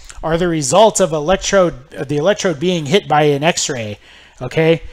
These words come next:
So we have this gold electrode here, right? The work function of gold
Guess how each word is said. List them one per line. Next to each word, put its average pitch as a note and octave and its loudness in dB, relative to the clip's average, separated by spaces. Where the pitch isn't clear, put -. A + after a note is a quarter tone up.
So - -4
we A3 4
have C4+ 6
this A3 0
gold A3 4
electrode D#3 0
here, A2 -10
right? F#3+ 2
The D#3 -8
work A#3 0
function G3 0
of D3+ -2
gold D#3+ 4